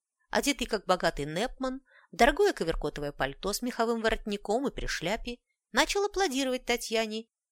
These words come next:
и кричать «Браво! Да здравствует революция!» Их взгляды встретились, а дальше? А дальше все пошло так, как должно было пойти.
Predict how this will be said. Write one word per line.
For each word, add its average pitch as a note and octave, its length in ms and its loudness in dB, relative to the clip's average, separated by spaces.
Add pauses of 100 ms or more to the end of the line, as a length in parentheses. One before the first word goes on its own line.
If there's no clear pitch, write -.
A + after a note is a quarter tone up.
(120)
и G4+ 140 4
кричать B3 640 -2
«Браво! C4+ 720 4
Да G3+ 160 4
здравствует C#4 600 0
революция!» B3+ 880 2 (800)
Их F#4 160 2
взгляды D3+ 440 -2
встретились, - 920 -6 (240)
а D#3 140 -2
дальше? G#3+ 760 -4 (1080)
А C#3+ 140 -8
дальше C3+ 420 -8
все C#4 180 -6
пошло E4 340 -6
так, B3+ 280 -2
как D4 200 -8
должно E3+ 340 -4
было A3+ 180 -2
пойти. B3 520 -8